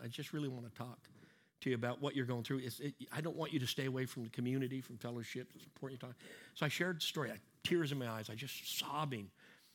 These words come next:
And I was just sharing this story. And he let me get the story out. He reached over and he grabbed my hands. He said, "Look at me." And I looked at him. He said, "I picked that young man up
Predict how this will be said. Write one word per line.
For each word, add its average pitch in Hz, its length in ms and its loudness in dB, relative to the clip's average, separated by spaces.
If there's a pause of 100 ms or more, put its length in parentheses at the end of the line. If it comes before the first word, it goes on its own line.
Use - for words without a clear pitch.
And 127 100 -2
I - 20 0
was 123 80 -2
just 123 120 2
sharing 139 600 4
this 110 120 -4
story. 95 500 -6 (1000)
And 123 80 0
he 123 80 2
let 147 160 0
me 156 80 2
get 139 180 0
the 147 80 -6
story 107 440 -2
out. 95 180 -12 (720)
He 131 200 -8
reached 170 280 2
over 160 100 6
and 139 100 2
he 139 60 2
grabbed 123 260 2
my 120 160 -4
hands. 113 240 0
He 113 60 -4
said, 165 180 0
"Look 185 200 -4
at - 100 -8
me." - 140 -12 (500)
And 139 60 2
I - 20 6
looked 139 220 2
at 123 100 0
him. 113 80 0
He 107 80 0
said, 104 240 0 (480)
"I 143 100 0
picked - 300 -2
that 120 160 -6
young 98 240 -6
man 90 240 -8
up 87 80 -12